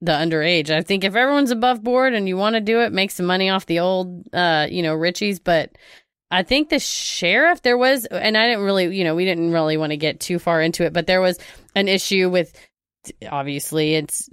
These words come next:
California and solicitation is not legal. So there was some issue with it that they got caught. There was a person providing the sex workers. And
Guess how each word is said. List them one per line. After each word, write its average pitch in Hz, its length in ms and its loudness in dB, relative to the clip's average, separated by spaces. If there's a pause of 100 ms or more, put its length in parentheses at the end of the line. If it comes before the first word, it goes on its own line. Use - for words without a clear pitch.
California 214 880 0
and 151 540 -2
solicitation 160 720 -2
is 151 100 -2
not 151 240 -2
legal. 165 340 0
So 175 160 -2
there 156 180 0
was 214 300 0
some 202 200 -2
issue 190 340 0
with 180 160 0
it 175 160 0
that 151 140 -4
they 151 100 -2
got 143 220 -2
caught. 185 440 0
There 151 140 -4
was 147 160 -4
a 147 40 -10
person 156 340 -4
providing 180 440 0
the 170 80 -2
sex 170 240 -4
workers. 160 380 -2
And 151 180 -2